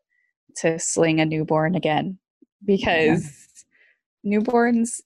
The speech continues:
Speaker 1: they're so light and so little, and they smell so
Speaker 2: <laughs>
Speaker 1: good. And I'm just, I'm so looking forward to that, especially in our slings. Like, I got to sling my daughter in our slings, but she's a toddler.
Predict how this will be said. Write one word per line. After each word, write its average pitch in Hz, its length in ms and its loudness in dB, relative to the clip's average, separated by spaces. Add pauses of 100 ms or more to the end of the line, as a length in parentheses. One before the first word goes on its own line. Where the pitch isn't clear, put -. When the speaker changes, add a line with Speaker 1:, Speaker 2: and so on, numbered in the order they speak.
Speaker 1:
they're 226 140 0
so 240 180 2
light 202 420 2
and 240 160 -2
so 226 160 2
little, - 400 2
and 240 200 2
they - 100 0
smell 233 260 0
so 214 200 2
Speaker 2:
<laughs> 214 140 -2
Speaker 1:
good. 208 200 4
And 180 140 2
I'm 180 160 2
just, - 200 0
I'm 208 200 2
so 180 200 2
looking 175 280 2
forward 143 320 2
to - 80 2
that, 135 280 0
especially 262 500 2
in 202 100 2
our 170 200 2
slings. - 460 0
Like, 185 160 0
I 190 100 2
got 196 200 0
to 185 80 0
sling 180 400 0 (460)
my 190 120 2
daughter 180 460 2
in 175 140 2
our 165 140 4
slings, 170 460 0
but - 220 -2
she's 226 200 2
a 226 60 2
toddler. 165 540 0